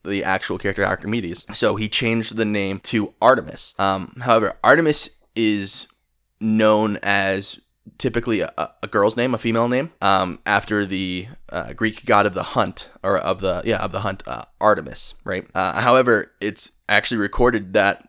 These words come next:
in, it, it's, it, it can be given to males as an honorific,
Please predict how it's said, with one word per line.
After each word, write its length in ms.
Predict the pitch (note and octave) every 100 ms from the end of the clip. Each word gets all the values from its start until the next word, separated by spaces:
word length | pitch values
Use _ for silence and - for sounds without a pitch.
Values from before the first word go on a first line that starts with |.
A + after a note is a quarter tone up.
| _
in, 260 | G#2 G2+ - _ _ _ _ -
it, 160 | - _
it's, 160 | A#2 -
it, 160 | A#2 - -
it 80 | A2+
can 100 | A#2
be 80 | A#2
given 240 | C3 C#3
to 100 | C3+
males 440 | A#2 A2+ G#2+ F#2+ F#2+
as 140 | G#2
an 80 | F2+
honorific, 680 | F#2+ F2 E2 - - -